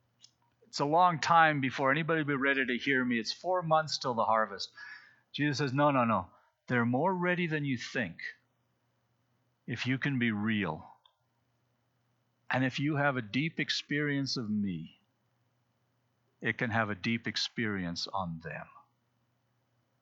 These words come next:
And so our call this morning, do you have that deep experience of God? Have you come to him and asked for his forgiveness, for the filling of his Spirit? Are you willing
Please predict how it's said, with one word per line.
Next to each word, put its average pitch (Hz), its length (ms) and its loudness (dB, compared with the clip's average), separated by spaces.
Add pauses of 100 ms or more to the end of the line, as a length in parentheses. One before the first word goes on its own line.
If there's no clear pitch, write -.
(600)
And 117 80 -12
so 127 220 -2
our 127 140 2
call 131 380 0
this 127 220 -4
morning, 131 420 -4 (600)
do 120 80 -2
you 127 120 0
have 143 220 2
that 139 220 -2
deep 147 240 -2
experience 147 640 -2
of 131 140 -8
God? 143 300 -2
Have 117 160 -4
you 120 80 -4
come 151 360 -4
to 143 100 -10
him 113 200 -6
and 101 100 -6
asked 135 340 -6
for 131 120 -8
his 117 180 -4 (120)
forgiveness, 131 580 -6 (220)
for 139 120 -4
the 113 80 0
filling 185 500 0
of 165 100 -4
his 147 180 -4
Spirit? 95 400 -6 (720)
Are 117 160 2
you 117 180 0
willing 127 460 0